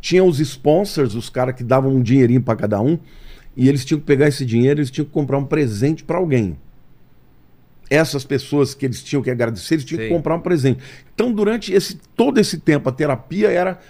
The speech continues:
Speaker 1: falar de gratidão, fale por que que você tá grato, o que que você já recebeu, eh, da vida, nem, não f-, colocaram Deus na história, só o espírito de gratidão.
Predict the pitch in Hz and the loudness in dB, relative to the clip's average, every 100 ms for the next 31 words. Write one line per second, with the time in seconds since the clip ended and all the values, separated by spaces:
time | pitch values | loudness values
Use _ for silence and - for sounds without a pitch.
0 | _ - 175 147 143 131 123 131 131 123 | _ 0 2 4 0 0 -2 -2 -4 -4
1 | 123 127 120 - 175 180 143 156 143 170 | -2 -2 -6 0 2 2 -2 -6 -6 -6
2 | 135 143 143 127 123 113 120 123 - - | -4 -2 -4 0 0 0 0 0 -4 -16
3 | - - 202 180 185 - 170 147 147 - | -20 -16 -12 0 0 2 2 2 0 0
4 | 139 101 123 151 143 - - - 107 127 | -2 0 2 2 0 -4 -18 -12 -2 -2
5 | 104 120 165 160 131 170 330 311 - - | 0 0 0 2 2 2 0 -4 -10 0
6 | 165 160 - - 160 180 - - 170 180 | 2 2 -4 0 0 2 2 2 4 6
7 | 160 117 - - 113 85 71 - - - | 4 0 -4 -2 -2 -2 -8 -20 -20 -20
8 | - 190 262 - 180 160 - 220 320 214 | 0 4 4 0 -2 -2 -2 0 0 -2
9 | 208 214 208 175 110 87 | -4 -4 -4 -6 -4 -6